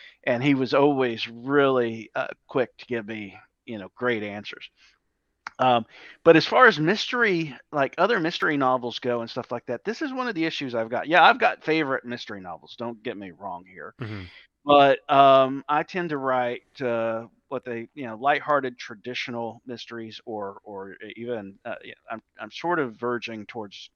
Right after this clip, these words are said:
Speaker 1: cozy mysteries. Um, but the
Speaker 2: Sure.
Speaker 1: problem that, that I have with cozy mysteries right now is, um, I've got a few favorite cozy mystery authors, but most of them are geared,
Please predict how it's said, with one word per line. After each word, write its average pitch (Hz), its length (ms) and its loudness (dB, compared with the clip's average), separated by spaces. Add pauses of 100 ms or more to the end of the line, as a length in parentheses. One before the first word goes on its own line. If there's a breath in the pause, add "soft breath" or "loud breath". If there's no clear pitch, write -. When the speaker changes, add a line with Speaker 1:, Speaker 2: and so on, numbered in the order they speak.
Speaker 1:
cozy 90 680 -12 (200)
mysteries. 73 640 -20 (100)
Um, 95 320 -6 (640 loud breath)
but 139 120 -2
the - 80 -8
Speaker 2:
Sure. - 180 2
Speaker 1:
problem 247 440 6
that, 151 180 0 (100)
that 147 120 2
I 147 60 8
have 143 240 2
with 123 160 -6
cozy 123 680 -2
mysteries 110 560 -8
right 107 220 -6
now 147 440 -2
is, 110 560 -4 (480)
um, 110 380 -4
I've 135 160 2
got 165 180 4
a 175 40 0
few 165 200 -10
favorite 143 420 -2 (400)
cozy 135 340 -4
mystery 127 400 -6
authors, 104 500 -6
but 143 220 -8
most 147 380 -4
of 175 180 -2
them 151 280 -2
are 123 360 -2 (420)
geared, 127 400 -6